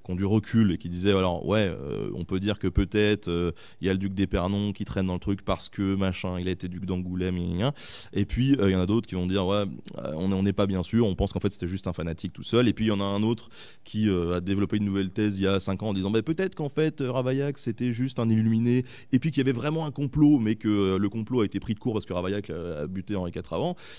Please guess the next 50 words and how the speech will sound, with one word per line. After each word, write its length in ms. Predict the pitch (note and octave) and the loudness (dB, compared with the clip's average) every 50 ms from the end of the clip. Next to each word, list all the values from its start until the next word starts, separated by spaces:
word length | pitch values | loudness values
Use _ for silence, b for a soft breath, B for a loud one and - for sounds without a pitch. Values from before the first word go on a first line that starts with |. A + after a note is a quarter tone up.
| B B | B B
Voilà, 140 | - A2 G#2 | 0 2 2
enfin, 160 | F#2 - G#2 | 2 0 0
il 60 | G#2 | 2
y 40 | G#2 | 2
a 40 | G2+ | 2
tout, 100 | - B2 | 0 0
il 80 | A2 | 0
y 40 | A2+ | 0
a 40 | G#2+ | 0
toute 120 | - B2+ | 0 0
cette 100 | - C3 | -6 -6
réflexion-là, 500 | - A#2+ - B2 G#2+ - A2+ A2 A#2 B2+ | -4 -4 -2 -4 -2 0 2 2 4 4
donc 140 | A#2+ G#2+ G2 | 4 2 0
je 100 | F2 F2 | 0 0
me 60 | F#2+ | 2
nourris 220 | F#2+ G#2 G#2+ A#2 B2 | 2 2 4 2 0
de 60 | - | 0
ces 120 | - G#2 | -2 -4
sources-là. 420 | - - G2 - - F#2 F#2+ C#3+ D#3+ B B B B B B B | -4 -4 -6 -4 -2 0 0 0 -2 B B B B B B B
Et, 160 | G2+ G#2 G#2 | 2 4 6
euh, 180 | G2+ F#2+ F#2 E2+ | 6 6 6 4
et 120 | F#2 F#2+ F#2 F#2+ | 2 2 0 -2
j'étais 200 | F#2+ - - A2 | -4 -4 -4 -2
tombé 160 | - A2 A2+ | 0 0 0
sur 160 | - - G2 | 0 0 0
deux 160 | F#2+ A2 G#2+ | 0 2 2
articles, 420 | A#2 G#2+ - - - B2+ A#2+ - F#2+ E2 D#2+ - | 2 0 0 0 -2 -2 0 0 -2 -2 -2 -4
euh, 120 | - E2 E2 | -4 -2 -2
auxquels 360 | C#2+ - F2 - A2+ G2+ F2 - - - | -2 -2 -4 -2 -4 -4 -4 -6 -12 -14
j'avais 200 | - - E2 D#2+ | -10 -8 -6 -4
pas 120 | - B2 B2 | -2 -2 -2
du 160 | A2+ B2+ B2+ | -2 -2 0
tout 60 | - | 2
envisagé 460 | E3 D3 C3+ B2+ B2 A2+ A2+ A2 A#2 | 2 2 2 2 2 2 2 2 0
ça 200 | A2 - B2 A#2+ | -2 -4 -4 -6
quand 180 | - - F#2+ F2+ | -6 -6 -8 -8
j'ai 120 | F2 E2+ | -8 -8
commencé 360 | - - G#2+ G#2+ G2+ - - | -6 -4 -4 -4 -4 -4 -4
à, 120 | G#2 F2+ - - | -4 -4 -4 -4
à 100 | E2 - | -6 -6
penser 300 | - G#2 G2 - - G#2+ | -6 -6 -6 -4 -4 -4
à 40 | |
l'épisode 340 | F#2 F2+ - F#2+ F#2 G2 F#2 | -4 -4 -4 -4 -4 -6 -6
sur, 280 | - - F2 F2 D#2+ - B B B B B B | -6 -8 -8 -8 -8 -10 B B B B B B
sur, 300 | - - F#2+ F2+ E2+ E2 | -10 -6 -4 -2 -2 -2
euh, 80 | D#2+ | -2
l'assassinat 340 | D#2+ E2 E2 - E2+ F#2+ F#2 | -2 -2 -4 -4 -4 -4 -4
d'Henri 200 | F2 E2+ E2 E2 | -2 -2 -2 -2
quatre, 160 | - B2+ D3 | -2 -4 -4
c'était, 380 | - - F#2 E2+ - A#2+ C#3+ D#3+ | -2 -2 -4 -2 0 0 0 0